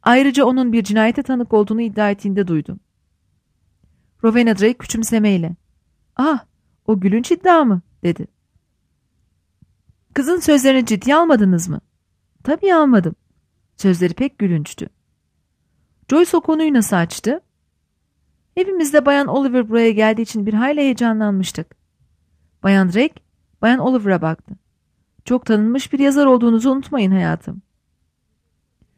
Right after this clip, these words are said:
Bu hayatım kelimesini yazarı çok sevdiğinden değil, ağza alıştığı için kullandığı belliydi. Herhalde bu konu açılmayacaktı. Ama çocuklar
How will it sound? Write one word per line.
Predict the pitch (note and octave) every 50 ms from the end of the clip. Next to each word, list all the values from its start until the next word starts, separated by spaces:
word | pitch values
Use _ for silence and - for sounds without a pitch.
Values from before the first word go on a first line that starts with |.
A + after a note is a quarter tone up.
| _ _ _ _
Bu | F4+ F4 A#3
hayatım | B3+ B3+ C4 C4+ C4+ - D4+ C#4+
kelimesini | B3+ - A3+ G3 G3+ G3 F3 D#3 - D3 D3 D#3 G#3+ C#4 - _ _ _ _ _ _ _ _
yazarı | - A3 G3+ A3 A#3 A3 G#3
çok | - B3+ C4 - -
sevdiğinden | - G3+ F#3+ E3+ E3+ E3+ E3+ F3 E3 D#3+ D#3 -
değil, | F3 A3 D4 D#4+ - _ _ _ _ _ _ _ _ -
ağza | A#3 C4 C#4 C4+ D4+ D4
alıştığı | D4 C#4+ C4 - D4+
için | C4+ - B3+ B3+ A#3+
kullandığı | - B3 A3+ A3+ A3+ A3 G#3+ G#3+ A#3 A3+ G3
belliydi. | G#3+ G#3+ G3 F#3 F#3 E3+ D#3+ A2 G#2+ - _ _ _ _ _ _ _ _ _ _ _ _ _ _ _ _ _ _ _ _ _ _
Herhalde | - A#3+ B3+ B3 C4 B3+ A#3 A#3+ B3 G#3+
bu | B3 A#3+
konu | - G#3+ G#3 A#3
açılmayacaktı. | C4 B3+ - - C4+ B3 A3 G3 E3+ - F3 D#3+ - - - C3 - _ _ _ _ _ _ _ _ _ _ _ _ -
Ama | A#3 B3 B3+ B3+
çocuklar | B3+ B3+ A#3+ A3+ A#3+ - A3+ A#3 C#4+ E4 -